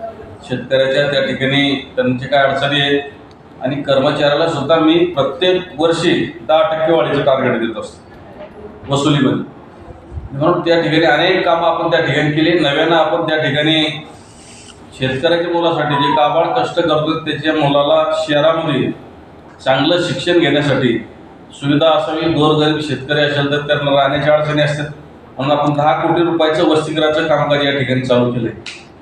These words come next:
ते प्रगतीपथावर आहे. टेक्निकल काही परवानगीमुळे थांबलंय, पण थोड्याच दिवसात ते काम चालू होईल, त्यामध्ये काही शंका नाही.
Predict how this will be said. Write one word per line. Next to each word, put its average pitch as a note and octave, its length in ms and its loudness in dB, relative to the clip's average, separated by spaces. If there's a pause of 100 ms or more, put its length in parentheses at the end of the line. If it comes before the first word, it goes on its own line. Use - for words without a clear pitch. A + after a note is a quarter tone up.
(160)
ते G3+ 200 4
प्रगतीपथावर E3+ 680 2
आहे. B2+ 80 -2
टेक्निकल D3+ 540 0
काही E3 160 0
परवानगीमुळे D#3 600 2
थांबलंय, E3 340 0
पण C3+ 120 -2 (100)
थोड्याच E3+ 260 0
दिवसात E3 280 2
ते E3 160 -2
काम D#3 220 0
चालू D3 240 2
होईल, D3 320 0 (560)
त्यामध्ये B2+ 300 0
काही C3 140 0
शंका B2+ 340 2
नाही. C#3 180 0